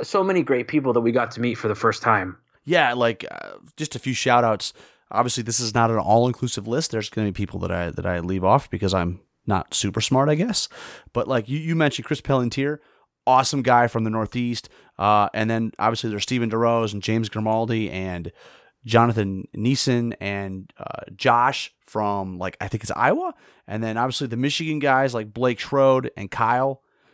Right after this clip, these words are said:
Speaker 2: Super awesome guys from Northern Michigan, uh, or Midland. It's kind of the middle of Michigan. Uh, Michael Hodgman's another one from Michigan that I met. Uh, and you mentioned Den-, uh, Colorado, uh,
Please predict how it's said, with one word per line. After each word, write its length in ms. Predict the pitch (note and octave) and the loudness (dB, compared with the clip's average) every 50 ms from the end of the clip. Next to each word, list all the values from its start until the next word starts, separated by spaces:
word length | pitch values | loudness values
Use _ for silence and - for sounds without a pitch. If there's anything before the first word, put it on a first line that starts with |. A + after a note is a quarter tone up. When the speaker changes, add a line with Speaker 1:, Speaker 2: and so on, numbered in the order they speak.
| _ _ _ _ _ _ _ _ - | _ _ _ _ _ _ _ _ 0
Speaker 2:
Super 580 | - - - - - - F3+ F3 C3+ C#3+ B2+ D2+ | 2 4 4 4 4 4 2 2 2 2 2 4
awesome 360 | G2+ G#2 G#2+ A2 - G#2 G#2 | 4 4 4 2 0 -2 0
guys 420 | F#2+ G2+ G2 G2 G2 G2+ G2+ - - | 2 2 4 4 2 2 -2 -4 -6
from 300 | - - G#2+ G2 G2 G#2+ | -6 -4 -4 -2 0 2
Northern 320 | A#2+ C3 C3+ A#2+ G#2+ G#2 | 4 4 4 4 2 0
Michigan, 480 | G2+ G2+ - - A2 G2+ G#2+ G#2 G#2 G#2 - _ _ _ _ _ _ _ _ - | -2 -2 -4 -4 -6 -6 -6 -6 -8 -8 -12 _ _ _ _ _ _ _ _ -8
uh, 120 | - - - | -8 -4 -2
or 180 | - F#2 - - - | -4 -4 -4 -2 2
Midland. 460 | G2+ G#2+ F#2 E2 E2+ F2+ F#2 F#2 - - | 2 2 2 2 0 -2 -4 -4 -6 -10
It's 280 | - - - - - - _ - | -6 -4 -4 -4 -4 -8 _ -4
kind 140 | - - G2 | 0 0 2
of 40 | F2+ | 2
the 60 | F#2+ | 2
middle 160 | A#2 C#3+ B2+ | 2 2 2
of 60 | G#2+ F#2+ | 2 0
Michigan. 360 | F#2+ F#2 - - - F2+ D2+ | -2 -4 -4 -4 -4 -4 -2
Uh, 100 | D2 E2 | -2 0
Michael 320 | F#2+ A2 C3+ C3 A2+ A2+ G#2+ | 2 2 2 2 2 0 0
Hodgman's 460 | A2+ B2 C3+ C3 A#2+ C3 B2+ A2+ A2 | 2 4 4 4 2 0 -2 -2 -4
another 200 | A2 B2 B2+ B2 | -4 -2 -2 0
one 120 | B2 A#2+ | -2 -2
from 120 | - B2 B2 | -2 -2 -2
Michigan 320 | B2 A#2 - B2+ A#2+ A#2 | -2 -2 -2 -4 -4 -4
that 80 | A#2+ A#2 | -4 -4
I 80 | A#2 | -2
met. 220 | A#2 A#2+ A2+ - - - - - - - | -2 -4 -4 -6 -10 -18 -20 -20 -6 -2
Uh, 160 | G2 G#2 - | 0 0 2
and 80 | - B2 | 2 4
you 80 | A#2+ A#2+ | 4 4
mentioned 340 | B2 B2 - - A#2 A2 G#2+ | 4 4 2 0 -2 0 0
Den-, 200 | B2 A#2 A#2+ - | 0 0 0 0
uh, 220 | - G#2 F#2+ F2+ - | 0 0 0 -2 -2
Colorado, 640 | - C3 B2 A#2+ A2+ A2+ A#2 B2+ D#3 G3 A#3 - _ _ _ _ _ _ - | 0 2 4 4 6 6 4 4 4 2 0 -6 _ _ _ _ _ _ -6
uh, 240 | - G2 G2 G2 | -4 -2 -2 -2